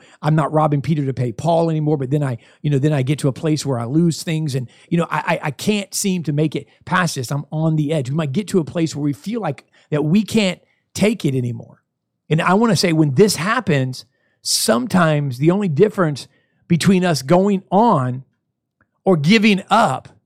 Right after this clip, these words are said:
the only difference between us succeeding or failing is a simple word of encouragement.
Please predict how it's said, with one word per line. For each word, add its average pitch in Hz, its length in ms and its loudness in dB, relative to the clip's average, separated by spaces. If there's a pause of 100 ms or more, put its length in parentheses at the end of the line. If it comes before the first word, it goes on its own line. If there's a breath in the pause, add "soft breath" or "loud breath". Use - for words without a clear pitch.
(960)
the 160 120 4
only 202 140 6
difference 202 360 2
between 185 380 0
us 165 340 -2
succeeding 190 1000 0 (640)
or 165 200 6
failing 160 800 0 (800)
is 180 140 4
a 175 60 4
simple 185 320 4
word 160 180 4
of 151 80 -2
encouragement. 170 580 0